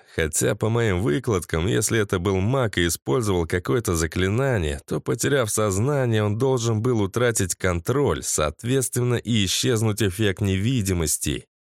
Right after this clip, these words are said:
Вроде бы логично, но как оно на самом деле, неизвестно. Теперь сделал следующий вывод. Опять же, исходя из крох информации, полученной до этого, выходило,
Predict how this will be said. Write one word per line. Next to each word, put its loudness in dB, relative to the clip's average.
Вроде 0
бы -4
логично, 0
но -4
как -4
оно 0
на 0
самом 0
деле, 0
неизвестно. 0
Теперь -2
сделал 0
следующий 0
вывод. 0
Опять -2
же, 0
исходя 0
из -2
крох -2
информации, 0
полученной 0
до -2
этого, 0
выходило, -2